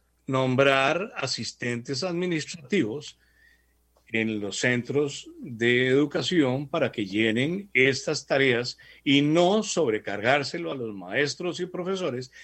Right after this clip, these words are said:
que estudiaron para enseñarle a los alumnos y no a llenar papelitos administrativos. La escuela tiene que complementar el trabajo del hogar.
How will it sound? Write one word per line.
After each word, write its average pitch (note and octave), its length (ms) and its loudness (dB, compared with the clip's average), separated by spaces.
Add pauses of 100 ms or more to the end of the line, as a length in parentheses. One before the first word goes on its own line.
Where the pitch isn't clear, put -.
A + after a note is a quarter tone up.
(140)
que D#3 140 6
estudiaron C#3 1040 -2 (340)
para A2+ 140 -6
enseñarle A2 480 -2
a D#3 40 2
los E3+ 180 -4
alumnos G3 680 -4 (1040)
y C3 160 0
no D3+ 460 4 (1080)
a D3 140 -4
llenar B2 460 2
papelitos C3 800 0
administrativos. G#2+ 1120 -6 (240)
La D3+ 180 6
escuela A3+ 580 4
tiene F3+ 360 -2
que D#3+ 120 -14
complementar G#2+ 960 -6 (320)
el G#2 160 -18
trabajo A2 560 -4 (160)
del G#2+ 260 -4
hogar. G2+ 300 -6